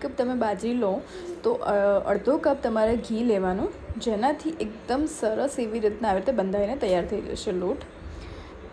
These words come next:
તો બસ આવી રીતના થઈ ગયું છે. તમે આવી રીતે પણ સર્વ કરી શકો છો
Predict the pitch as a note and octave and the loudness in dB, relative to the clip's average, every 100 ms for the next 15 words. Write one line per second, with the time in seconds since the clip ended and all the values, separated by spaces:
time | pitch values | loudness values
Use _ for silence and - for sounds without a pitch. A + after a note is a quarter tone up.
0 | - - A3 A3 B3 - G#3+ G#3 G#3 B3+ | -16 -4 0 0 0 0 0 0 0 0
1 | E4 - G3 G3 A3+ A3+ D#4 D#4+ D#4+ - | -2 2 2 4 2 2 2 2 4 2
2 | A3+ B3+ D#4+ D#4+ D#4+ E4 G#3 A#3+ G#3+ F3+ | 2 0 2 2 0 4 2 4 0 0
3 | - G#3+ - A#2+ - B3 | -2 -6 -6 -8 -4 -4